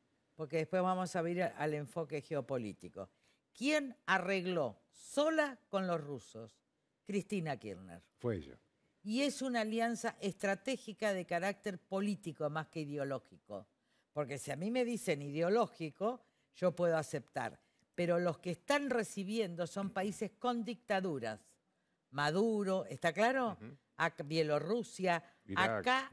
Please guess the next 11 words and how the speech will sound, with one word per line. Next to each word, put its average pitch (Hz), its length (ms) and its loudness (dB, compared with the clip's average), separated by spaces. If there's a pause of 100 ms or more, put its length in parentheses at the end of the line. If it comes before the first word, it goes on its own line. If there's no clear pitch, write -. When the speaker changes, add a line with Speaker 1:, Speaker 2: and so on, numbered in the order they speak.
(100)
Speaker 2:
claro. 98 200 -10
Speaker 1:
hay 220 400 4
Irak, 175 680 4
Irán. 175 520 4
Acá 180 280 2
hay 285 140 0
un 240 120 0
alineamiento 185 1040 0
geopolítico 185 1200 -2 (540)
con 254 380 -2
dictaduras 196 880 0